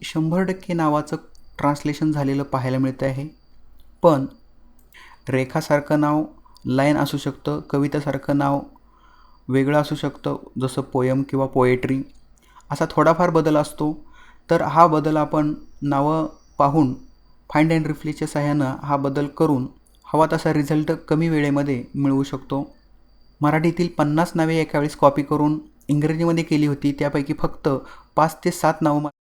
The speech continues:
या पद्धतीमुळं मी माझं काम पाच मिनिटाच्या आत करू शकलो. मला वाटतंय आपणसुद्धा ही पद्धत जर वापरली तर कदाचित आपलाही वेळ वाचू शकेल.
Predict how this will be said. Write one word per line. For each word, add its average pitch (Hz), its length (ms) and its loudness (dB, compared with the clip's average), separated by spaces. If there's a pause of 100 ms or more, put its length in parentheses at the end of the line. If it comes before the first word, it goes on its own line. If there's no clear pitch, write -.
(920)
या 156 140 2
पद्धतीमुळं 156 720 0 (340)
मी 156 140 -2
माझं 143 260 2
काम 131 280 0
पाच - 400 -2
मिनिटाच्या 156 420 -2
आत 143 220 2 (720)
करू 143 160 0
शकलो. 151 420 -6 (1500)
मला 147 180 2
वाटतंय 156 480 0
आपणसुद्धा 156 500 -2
ही 147 100 -4
पद्धत 147 300 -4
जर 151 140 -4
वापरली 147 520 0
तर - 280 -10
कदाचित 147 460 -2
आपलाही 143 400 -2
वेळ 147 180 0
वाचू 143 260 0
शकेल. 151 380 -6